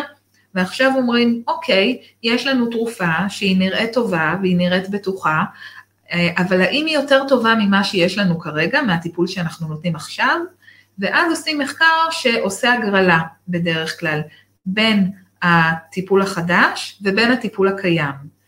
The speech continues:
אין, אין פלסבו, אין מצב שמטופל לא יקבל טיפול, אה, לפחות את הטיפול הרגיל.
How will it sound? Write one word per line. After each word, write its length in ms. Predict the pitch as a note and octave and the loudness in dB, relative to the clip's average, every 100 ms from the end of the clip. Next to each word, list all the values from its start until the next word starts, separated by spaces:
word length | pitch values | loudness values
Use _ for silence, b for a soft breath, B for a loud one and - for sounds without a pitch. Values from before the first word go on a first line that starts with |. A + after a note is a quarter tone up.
| b b b A#3 | b b b 0
אין, 380 | C4 D4+ E4 D#4+ - | 2 2 -2 -6 -2
אין 220 | B3 C#4 | 0 0
פלסבו, 720 | D#4 D4+ - F#3+ D#3+ C#3+ C#3 - | 0 0 0 0 0 -2 -8 -4
אין 240 | G3+ A#3 C4 | -2 0 -2
מצב 360 | C4+ A3 G#3 G#3 | -2 2 2 0
שמטופל 640 | - F#3+ F3+ F3 - G3+ | -4 -2 -2 -4 0 2
לא 160 | G3+ G3 | 4 4
יקבל 560 | G3+ G3+ F#3 F#3+ F#3+ F#3+ F#3+ B | 2 -2 -2 2 2 0 -4 B
טיפול, 640 | - F#3+ - B3 C#4+ E4+ E4+ b b _ - | -12 -12 -4 0 0 0 -6 b b _ -2
אה, 60 | F3+ F#3 F3+ F3+ F3+ F3+ F#3+ | 2 4 4 4 4 2 0
לפחות 540 | G3 G3+ G3 D4 D4+ | -2 -2 0 0 0
את 120 | - | 0
הטיפול 420 | A3+ A3 - G3+ | -2 -4 -2 -2
הרגיל. 500 | F#3+ F#3+ E3+ D3 C#3+ | 0 0 -2 -2 -4